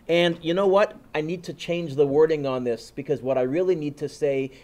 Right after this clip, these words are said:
is not accelerating downwards. I need to say falling downwards, 'cause even on your way up,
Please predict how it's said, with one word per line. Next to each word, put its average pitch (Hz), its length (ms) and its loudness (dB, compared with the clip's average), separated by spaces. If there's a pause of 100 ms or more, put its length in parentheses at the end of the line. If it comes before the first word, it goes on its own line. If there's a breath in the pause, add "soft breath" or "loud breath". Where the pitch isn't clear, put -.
is 123 180 -6
not 147 320 -4
accelerating 139 760 2
downwards. 113 560 -2
I 131 80 -8
need 135 160 -8
to 143 80 -6
say 135 220 -6
falling 160 520 0
downwards, 117 480 -2
'cause 131 180 -10
even 196 260 -6
on 147 160 -4
your 143 100 0
way 135 280 0
up, - 280 -4